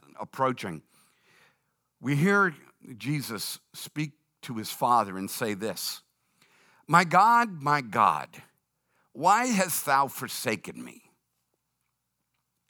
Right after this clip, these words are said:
I mean, just listen to the,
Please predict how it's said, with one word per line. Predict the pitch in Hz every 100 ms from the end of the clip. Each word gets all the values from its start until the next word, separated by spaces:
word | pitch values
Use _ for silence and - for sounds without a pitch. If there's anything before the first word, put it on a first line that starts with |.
| _ _ _ -
I |
mean, | 180 185 165 _ - _ _ _ _ _ _ _
just | - 247 - 170
listen | 175 226 - 165 156
to | -
the, | 127 113